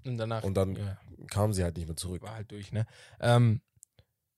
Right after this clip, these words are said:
Speaker 1: Biki hat eine richtig interessante Frage gestellt und zwar, wer denn jetzt den psychologischen Vorteil hat.
Speaker 2: Ah, Golden State.
Speaker 1: Ja. Denk
Speaker 2: Vor
Speaker 1: ich
Speaker 2: dem
Speaker 1: auch.
Speaker 2: Heimspiel jetzt?
Speaker 1: Jetzt zu Hause, du hast in Boston gewonnen, du fährst nach Hause und du hast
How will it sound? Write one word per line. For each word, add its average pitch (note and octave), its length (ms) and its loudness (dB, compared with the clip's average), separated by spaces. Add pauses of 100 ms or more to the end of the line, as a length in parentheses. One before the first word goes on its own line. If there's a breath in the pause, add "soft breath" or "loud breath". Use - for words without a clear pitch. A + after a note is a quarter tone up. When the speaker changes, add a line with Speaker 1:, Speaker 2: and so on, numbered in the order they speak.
(180)
Speaker 1:
Biki D3+ 240 4
hat A#2 120 2
eine A2+ 260 -2
richtig - 420 -2
interessante A#2+ 480 0
Frage A#2+ 260 0
gestellt A2 440 -2
und A2 140 -2
zwar, A2 360 0
wer A2+ 180 0
denn A2 160 -2
jetzt A2 220 -6
den G#2 80 -6
psychologischen G#2+ 640 -2
Vorteil G#2+ 360 -4
hat. - 180 -8 (460)
Speaker 2:
Ah, - 200 -14
Golden D#2 200 -8
State. D#2 300 -10 (160)
Speaker 1:
Ja. F2 200 -4 (500)
Denk A#2 120 0
Speaker 2:
Vor B2 180 4
Speaker 1:
ich A#2+ 60 8
Speaker 2:
dem A#2 100 4
Speaker 1:
auch. G2+ 60 2
Speaker 2:
Heimspiel A#2+ 420 4 (100)
jetzt? A2+ 220 2
Speaker 1:
Jetzt A2 280 -4
zu F#2+ 200 -4
Hause, D#3 720 4
du - 140 -10
hast - 200 -8 (100)
in D3 260 0
Boston C#3+ 420 -2
gewonnen, E3+ 540 -8
du - 60 -20
fährst C3 360 0
nach A#2+ 160 -4
Hause E3 400 0
und D3 240 -4
du C3+ 140 2
hast - 320 -2